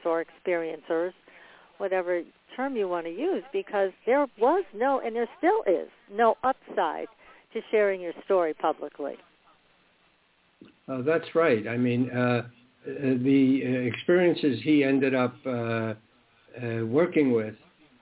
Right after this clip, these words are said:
Speaker 2: uh, had been to other psychiatrists before, and they w-, w-, you know, they, they were not satisfied. Uh, some told them that they were mentally disturbed. Some told them, to, you know, just to forget about it. Some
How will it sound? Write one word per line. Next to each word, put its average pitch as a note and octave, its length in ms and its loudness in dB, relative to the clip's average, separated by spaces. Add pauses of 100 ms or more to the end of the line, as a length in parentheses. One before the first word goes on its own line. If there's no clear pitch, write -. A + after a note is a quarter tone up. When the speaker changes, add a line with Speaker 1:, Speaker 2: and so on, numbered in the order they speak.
(240)
Speaker 2:
uh, A#2+ 300 -6
had B2 240 -6
been D#3 220 0
to D3+ 100 -4
other D3+ 340 -4
psychiatrists B2+ 720 -6
before, B2 600 0 (460)
and A#2+ 380 -6 (140)
they B2+ 140 -4
w-, B2+ 180 -4
w-, B2+ 260 -8 (100)
you C3 120 -4
know, B2+ 220 -2
they, C3+ 140 -4 (100)
they C#3 100 -2
were C#3 120 4
not D#3 280 2
satisfied. A2+ 760 -2
Uh, B2 140 -8 (100)
some D3 280 2
told C3+ 280 0
them C3 200 0
that B2 180 -2
they B2+ 160 0
were A#2+ 300 2
mentally A#2+ 500 0
disturbed. D#3+ 720 2 (440)
Some B2+ 180 -4
told B2 320 -2
them, A#2 400 -4
to, A2+ 140 -4
you B2+ 120 -4
know, A2 140 -2
just G#2+ 280 -10
to A#2 80 -8
forget E3 320 0
about D3 380 2
it. C3 260 -4
Some A2+ 220 -2